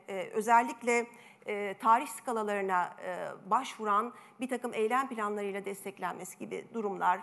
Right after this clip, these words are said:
e, raporlamalar son derece önemli. Ama Türkiye'de bunların, e, büyük bir kısmı ya yapılmadı ya da yapılanlar göstermelik bir şekilde yapıldı. Özellikle hukuk devleti reformları bakımından bir sayının ben sizinle önemini, e,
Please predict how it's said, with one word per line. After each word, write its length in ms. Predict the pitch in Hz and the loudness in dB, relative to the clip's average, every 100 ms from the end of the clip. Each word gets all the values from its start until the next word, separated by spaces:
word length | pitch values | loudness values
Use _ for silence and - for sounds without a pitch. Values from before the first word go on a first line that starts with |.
| - | -6
e, 140 | 196 202 | -8 -4
raporlamalar 640 | 226 220 196 185 185 214 | -4 -4 -6 -4 -2 -2
son 260 | - 185 175 | -2 -8 -6
derece 260 | 175 180 | -8 -8
önemli. 320 | 180 180 190 | -6 -4 -4
Ama 100 | 254 | -6
Türkiye'de 380 | 247 254 247 233 | -8 -10 -6 -6
bunların, 420 | 247 240 240 269 269 - - - 214 | -4 -2 0 0 -2 -16 -20 -10 -2
e, 340 | 220 220 208 202 - - | 0 0 -2 -4 -14 -8
büyük 260 | 233 339 262 | -4 -4 -6
bir 100 | - | -10
kısmı 280 | 220 220 208 | -10 -8 -2
ya 160 | 247 | 0
yapılmadı 640 | 311 294 294 277 254 302 320 | 0 -2 -2 -4 -4 -4 -6
ya 180 | 247 | -4
da 40 | 240 | -4
yapılanlar 580 | 233 233 220 214 247 254 | -6 0 0 2 0 -2
göstermelik 640 | 214 - 214 214 240 196 | -6 -4 -4 -2 -6 -10
bir 40 | |
şekilde 360 | - 170 175 170 | -12 -12 -10 -8
yapıldı. 520 | 170 - 170 220 294 - - - - | -8 -10 -10 -6 -6 -6 -20 -20 -6
Özellikle 600 | 254 262 311 359 427 311 | -4 4 4 4 0 -2
hukuk 260 | 285 339 - | -6 -6 -4
devleti 340 | 269 247 254 | -2 -2 -2
reformları 680 | 240 240 240 226 220 220 214 | -4 -2 -4 -2 -2 -4 -4
bakımından 640 | 233 233 214 214 240 359 - - - | -6 -4 -4 2 2 2 -4 -18 -12
bir 180 | 208 330 | -6 -4
sayının 540 | - 302 311 330 349 247 | -4 -6 -4 -2 0 2
ben 180 | 226 | 0
sizinle 680 | 214 220 208 220 208 202 185 - | 0 -8 -6 -4 0 0 -2 -4
önemini, 340 | 214 208 196 190 185 190 | -4 -2 -2 -4 -6 -6
e, 240 | 185 160 | -6 -8